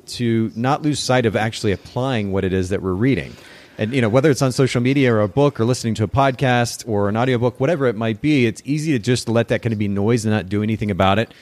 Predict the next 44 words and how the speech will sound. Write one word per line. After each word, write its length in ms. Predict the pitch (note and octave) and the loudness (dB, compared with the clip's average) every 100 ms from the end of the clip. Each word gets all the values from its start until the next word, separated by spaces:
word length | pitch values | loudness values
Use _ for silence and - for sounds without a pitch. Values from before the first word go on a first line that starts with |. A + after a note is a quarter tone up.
| - - | -20 -10
We 80 | E3+ | -8
need 60 | |
to 60 | F3 | -4
make 140 | D3+ | -2
sure 160 | B2+ C#3 | 0 2
to 80 | B2 | 2
actually 320 | G#2+ - G#2+ | 2 0 -2
apply 400 | F#2+ - G#2+ A2 | -4 -2 -2 0
what 160 | G2 G2 | 0 -2
we 160 | F#2 | -4
read, 420 | F#2 G#2 F#2+ F#2 - - - | -4 -2 -2 -4 -10 -14 -8
and 100 | G2 | -6
it 40 | |
really 240 | A2+ A2 | -4 -6
can 180 | - A2+ | -2 -2
make 160 | G2 F#2+ | -2 -2
a 60 | |
big 160 | F2+ F#2+ | -2 -2
impact. 680 | F#2 F#2+ G2 D2 - - - _ | -2 -4 -2 -2 -6 -14 -18 _
Um, 340 | F#2+ F2 F2 F2 | -8 -6 -8 -6
so 160 | - G#2+ | -2 0
we'll 80 | |
make 160 | B2 B2+ | 2 0
sure 160 | - C3+ | 2 0
to 60 | |
link 180 | B2 C3 | 0 -2
to 80 | A#2+ | 0
those 320 | A#2 A#2 - - - - - | 2 2 -2 -12 -20 -20 -8
in 260 | D3 D#3+ D#3+ - | -2 0 -2 -4
the 120 | B2+ | -2
show 160 | - F#3 | 0 0
notes 200 | D3 C3 | 0 0
at 60 | |
boca 340 | C3+ C#3 B2+ - - - | 0 2 0 0 -10 -6
podcast 460 | D3 E3 D3+ A#2+ | -2 0 0 0
dot 160 | B2 G#2+ | -2 -2
com. 200 | B2+ B2+ | -2 -2
And 80 | B2 | -2
just 180 | F3+ | -2
a 40 | C#3+ | -2
side 280 | - F3 G3 | 2 2 2
note 200 | A#2 A2+ | 0 -2
as 140 | G2+ | -4
well, 440 | A#2+ E3+ A#2+ A2 | 0 2 2 0